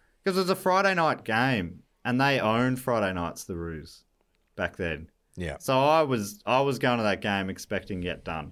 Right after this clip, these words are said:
Speaker 1: As well as, I mean, they were already a very handy team. They won the premiership the year before, right?
Speaker 2: Yep,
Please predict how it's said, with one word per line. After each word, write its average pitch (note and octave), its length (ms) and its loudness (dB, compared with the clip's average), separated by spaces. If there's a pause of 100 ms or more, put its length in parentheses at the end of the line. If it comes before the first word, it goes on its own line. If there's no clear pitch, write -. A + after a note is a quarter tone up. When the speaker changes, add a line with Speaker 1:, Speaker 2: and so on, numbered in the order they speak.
Speaker 1:
As D3 120 -2
well F3 240 2
as, C3 120 0
I C3+ 80 -2
mean, C3 420 0 (120)
they B2 120 2
were A#2 180 2
already G#2 240 2
a F#2 40 -2
very F2+ 260 -2
handy F#2 320 -6
team. F2 460 -8
They A#2+ 100 0
won A2+ 180 0
the G2 80 -2
premiership G#2 580 -8
the F#2+ 80 -8
year F#2+ 100 -4
before, D#2+ 380 -10
right? E2 240 -6 (840)
Speaker 2:
Yep, G#2 300 -4